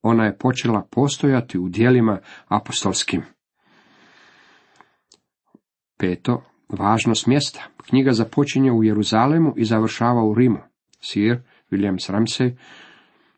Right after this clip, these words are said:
provjerio je sva mjesta koja spominje doktor Luka i našao je da su sva točna. Šesto,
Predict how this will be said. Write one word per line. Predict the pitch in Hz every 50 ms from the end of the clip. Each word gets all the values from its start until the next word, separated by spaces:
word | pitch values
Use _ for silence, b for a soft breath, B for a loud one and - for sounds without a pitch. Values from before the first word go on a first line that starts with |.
| _ _
provjerio | - - 113 117 120 120 113 117 113 110 107
je | 98
sva | - - - 135 143
mjesta | 135 120 117 120 117 - - 113 -
koja | - - 110 107 104 95
spominje | - - - - 104 110 113 113 104
doktor | 95 101 101 - - - - 98
Luka | 113 123 123 123 - 98
i | 87
našao | 87 107 120 117 - - 117 110 107
je | 104 101 98
da | - - 92
su | 90 - -
sva | - - - 98
točna. | 101 - - 90 - - - - - - _ _ _ _ _ _ _ _ _ _ _
Šesto, | - - - 82 85 - - - 123 117